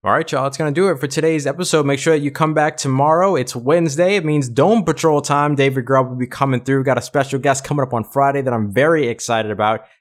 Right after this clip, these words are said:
Can't wait to share with y'all. And then, you know, the usual stuff. We got Throwback Thursday. We got Facebook Friday. Make sure you get your questions in over at the Locked On Saints Facebook group, all that good stuff.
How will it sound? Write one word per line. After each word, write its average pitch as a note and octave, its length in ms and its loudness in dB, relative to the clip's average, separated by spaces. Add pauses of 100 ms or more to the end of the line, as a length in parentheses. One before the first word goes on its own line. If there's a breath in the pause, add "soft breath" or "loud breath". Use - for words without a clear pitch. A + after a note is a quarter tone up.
Can't A#2 180 -4
wait A2 180 -2
to G2+ 80 -14
share A2 240 0
with G#2 160 -4
y'all. G2+ 200 0
And G2+ 80 -4
then, G2+ 140 -4
you G#2 100 -4
know, G2+ 200 -2
the G2 120 -6
usual G#2+ 520 -4
stuff. A#2 300 -2
We A2 60 -8
got G#2 160 -4
Throwback G#2 360 -4
Thursday. G#2+ 360 -4
We G2+ 80 -4
got G2+ 220 -4
Facebook G2+ 420 -8
Friday. A2 380 -2 (260 soft breath)
Make G#2 100 -6
sure G2+ 140 -8
you F#2+ 40 -10
get G2 140 -12
your - 60 -16
questions G#2 440 -4
in G#2 120 -4
over G2+ 220 -4
at F#2+ 140 -4
the F#2+ 60 -8
Locked F#2+ 280 -4
On F2+ 100 -8
Saints F2+ 260 -12
Facebook G2 360 -8
group, G2 240 -8
all A2 220 -2
that F#2 180 -8
good F2+ 160 -8
stuff. F2+ 260 -6